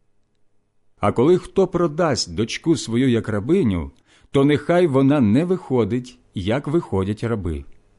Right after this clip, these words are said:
Якщо вона не до вподоби своєму господареві,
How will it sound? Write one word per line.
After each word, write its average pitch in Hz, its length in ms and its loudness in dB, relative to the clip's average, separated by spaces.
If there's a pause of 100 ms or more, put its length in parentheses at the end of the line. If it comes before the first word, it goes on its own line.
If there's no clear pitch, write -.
(880)
Якщо 110 420 0
вона 160 480 2
не 147 280 2
до 123 200 2
вподоби 113 600 0
своєму 113 540 -2
господареві, 82 880 -4